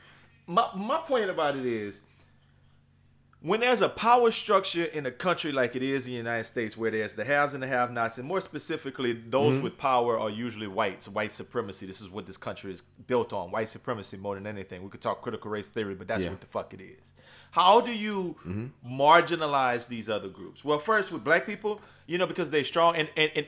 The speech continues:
Speaker 1: outright they was disrespectful and did all that, enslave-, enslaved us and all the rest of that shit.
Speaker 2: From the jump.
Speaker 1: So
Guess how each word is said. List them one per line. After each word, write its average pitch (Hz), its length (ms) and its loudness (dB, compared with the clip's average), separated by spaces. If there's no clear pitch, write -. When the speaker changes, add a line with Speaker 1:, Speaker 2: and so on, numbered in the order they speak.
Speaker 1:
outright 156 640 8
they 127 100 2
was 113 200 -4
disrespectful 117 760 -6
and 101 100 -10
did 120 140 -2
all 117 160 4
that, 101 120 -8
enslave-, 113 680 -4
enslaved 120 480 -2
us 110 120 -6
and 110 80 -6
all 113 80 2
the 113 60 2
rest 113 160 0
of 120 60 -10
that 113 140 -6
shit. - 120 -8
Speaker 2:
From 127 80 0
the 127 80 4
jump. 101 300 -2
Speaker 1:
So 147 300 2